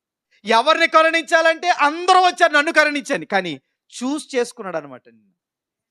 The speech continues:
నీకు కృపనిచ్చేశాడు, తీసుకొచ్చి తన ప్రేమనంతా నీ మీద కుమ్మరించేశాడు. ఆమెకే ఎందుకు ఇచ్చావు, ఇతనికే ఎందుకు ఇచ్చావు అంటే, "నాకు ఇష్టమైంది" అంతే. ఇంకా అందులో ఆన్సర్ లేదు. "ఎవరిని కరుణింతునో వానినే కరుణింతును."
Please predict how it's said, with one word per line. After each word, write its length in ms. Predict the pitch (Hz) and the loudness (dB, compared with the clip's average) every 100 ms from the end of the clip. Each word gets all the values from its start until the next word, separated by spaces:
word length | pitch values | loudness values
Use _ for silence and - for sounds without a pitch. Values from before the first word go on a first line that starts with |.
| _ _ _ _ _ _ _ _ | _ _ _ _ _ _ _ _
నీకు 280 | 185 240 277 | -16 -14 -16
కృపనిచ్చేశాడు, 840 | 220 202 185 165 156 _ 120 _ _ _ _ _ _ _ _ _ _ 202 | -16 -18 -18 -20 -20 _ _ _ _ _ _ _ _ _ _ _ _ -10
తీసుకొచ్చి 460 | 247 285 302 233 | -8 -8 -10 -8
తన 160 | 277 262 | -8 -8
ప్రేమనంతా 680 | 226 226 240 240 233 233 240 | -4 -4 -2 0 0 -2 -4
నీ 100 | 214 | -2
మీద 160 | 190 | -4
కుమ్మరించేశాడు. 720 | 190 175 156 143 139 _ _ _ _ _ _ _ _ _ 202 | -4 -10 -12 -16 _ _ _ _ _ _ _ _ _ _ 0
ఆమెకే 460 | 240 330 370 359 | 2 2 0 4
ఎందుకు 340 | 370 359 359 359 | 4 4 -2 -8
ఇచ్చావు, 480 | - 349 269 156 - _ _ | -2 0 0 -2 -14 _ _
ఇతనికే 420 | 226 349 349 349 | -4 0 0 0
ఎందుకు 280 | 359 349 330 | 0 0 -4
ఇచ్చావు 200 | 320 320 | -8 -8
అంటే, 120 | 277 | -8
"నాకు 200 | 262 285 | -10 -14
ఇష్టమైంది" 420 | 233 - 247 185 147 | -16 -18 -18 -18 -20
అంతే. 260 | 120 _ _ _ _ _ _ _ _ _ _ _ | _ _ _ _ _ _ _ _ _ _ _ _
ఇంకా 160 | 240 247 | _ -12
అందులో 220 | 233 254 | -8 -6
ఆన్సర్ 340 | 220 220 - 190 | -6 -6 -12 -14
లేదు. 220 | 170 135 _ _ _ _ _ _ _ _ _ | -16 -20 _ _ _ _ _ _ _ _ _
"ఎవరిని 560 | 170 214 262 320 330 330 | 0 2 4 2 0 -4
కరుణింతునో 1120 | 311 285 302 302 294 302 294 285 254 180 - | 0 0 -2 -6 -8 -8 -2 0 0 -2 -2
వానినే 460 | 202 202 233 240 294 | 0 0 0 -2 -4
కరుణింతును." 600 | 302 214 180 139 117 | -4 -8 -10 -16 -20